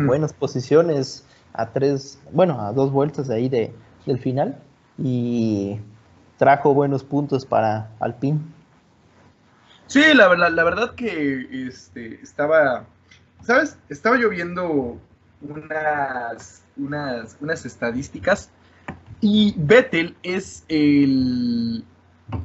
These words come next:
Speaker 2: el piloto que tiene la mayor cantidad de puntos, eh, logrados en, en Bakú.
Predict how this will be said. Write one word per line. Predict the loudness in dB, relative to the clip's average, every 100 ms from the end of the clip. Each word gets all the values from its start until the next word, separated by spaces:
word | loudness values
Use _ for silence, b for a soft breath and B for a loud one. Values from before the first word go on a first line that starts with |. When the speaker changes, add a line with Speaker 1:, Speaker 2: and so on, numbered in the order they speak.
| -2
Speaker 2:
el | -2 -2
piloto | -6 -4 -4
que | -2
tiene | 0 2
la | 4
mayor | 2 0 -2
cantidad | -4 0 0
de | 0
puntos, | -4 -2 -2 -2 -6 -8 _ _ _ _ -2
eh, | 2 4 4 4 2
logrados | 2 4 4 2 -4 -10 -20 _
en, | -8 -6 -6 -8 -8 -6 -6 -8 -8
en | -6 -4 -4 0
Bakú. | 0 0